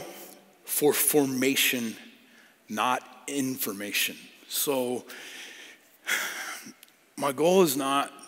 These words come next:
to win at Bible trivia the next time I take it. You know, I play that game.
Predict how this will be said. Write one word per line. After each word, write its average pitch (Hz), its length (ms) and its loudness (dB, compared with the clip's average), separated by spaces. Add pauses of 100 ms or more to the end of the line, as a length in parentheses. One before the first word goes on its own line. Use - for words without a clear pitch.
(160)
to 143 120 4
win 123 580 0 (920)
at 123 160 0
Bible 107 240 0
trivia - 440 -2 (340)
the 117 80 -8
next 92 260 -4
time 90 180 -4
I 85 100 -10
take - 240 -10
it. - 100 -14 (460)
You 113 100 -4
know, 90 60 -4
I 90 80 -6
play - 220 -4
that 85 160 -8
game. - 160 -12